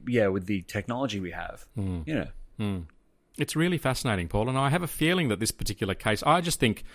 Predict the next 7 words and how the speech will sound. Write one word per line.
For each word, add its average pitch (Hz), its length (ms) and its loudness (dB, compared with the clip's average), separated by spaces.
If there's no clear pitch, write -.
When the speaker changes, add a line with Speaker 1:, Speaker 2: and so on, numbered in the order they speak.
Speaker 2:
the 104 80 2
name 98 680 4
Somerton 101 640 2
is 90 260 -2
kind - 340 -6
of, 165 60 -4
it - 120 -8